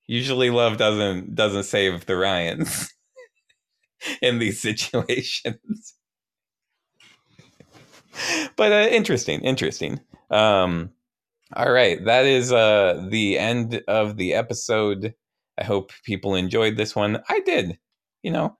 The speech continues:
sometimes you take a, a, a concept like, um, fan repair,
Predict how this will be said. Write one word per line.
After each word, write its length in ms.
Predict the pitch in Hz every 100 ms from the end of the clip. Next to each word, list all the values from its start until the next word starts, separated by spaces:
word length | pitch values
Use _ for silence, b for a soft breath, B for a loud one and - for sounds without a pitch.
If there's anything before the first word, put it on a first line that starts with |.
| _
sometimes 420 | - 190 196 - 170
you 80 |
take 260 | 156 160 160
a, 640 | 151 139 135 139 147 131 -
a, 120 | 120
a 80 | 135
concept 600 | 139 139 - 143 135 -
like, 400 | - 120 117 -
um, 480 | 113 110 107 107 -
fan 280 | 123 127 135
repair, 540 | 135 165 160 156